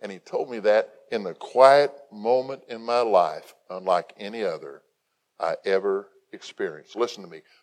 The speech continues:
Pick yourself tonight a biblical figure who did a lot for God, and you will find out that they spent a long time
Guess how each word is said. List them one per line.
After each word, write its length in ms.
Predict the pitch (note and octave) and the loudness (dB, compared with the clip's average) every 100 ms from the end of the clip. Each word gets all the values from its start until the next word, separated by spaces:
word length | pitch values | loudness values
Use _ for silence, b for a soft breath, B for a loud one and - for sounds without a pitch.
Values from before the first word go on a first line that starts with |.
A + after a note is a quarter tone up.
| _ - | _ -6
Pick 240 | E3+ - | -6 -4
yourself 580 | E3 D#3 - G#2+ G#2+ - | -8 -6 0 2 2 -4
tonight 480 | G#2 F#2 F#2 G2 - - | -16 -10 -6 -6 -8 -16
a 60 | |
biblical 540 | F2+ A#2 A2+ A#2 - G#2+ | -10 -8 -6 -8 -8 -14
figure 540 | - F#2 D#2 C#2 C#2 _ _ _ _ _ _ _ b b b b | -8 -8 -10 -20 -20 _ _ _ _ _ _ _ b b b b
who 100 | A#2+ | 0
did 160 | A#2 G#2+ | 2 4
a 40 | |
lot 400 | G2+ G#2+ A#2+ - | 6 6 6 4
for 100 | C#3 | -4
God, 440 | A#2 A#2+ F2+ C#2+ - _ _ _ _ _ _ _ _ _ | 4 6 6 2 -12 _ _ _ _ _ _ _ _ _
and 260 | A2 G2+ F2+ | -4 -4 -6
you 160 | B2+ | -6
will 160 | C#3+ D3+ | -4 -6
find 400 | - C#3 C#3+ C3 | -2 0 0 0
out 400 | G#2 G2 G2+ - | 2 2 0 0
that 240 | A2 - A2+ | -2 0 0
they 160 | A#2+ | -2
spent 680 | A#2+ - - A#2 A#2+ - - D3+ _ _ _ | -4 -12 -6 -4 -4 -8 -18 -18 _ _ _
a 120 | G2+ | 0
long 580 | F#2+ F2+ G2+ A#2+ C3 C3+ | 0 2 4 6 6 2
time 460 | C3 A#2+ A2+ A#2 | -6 -2 -2 -2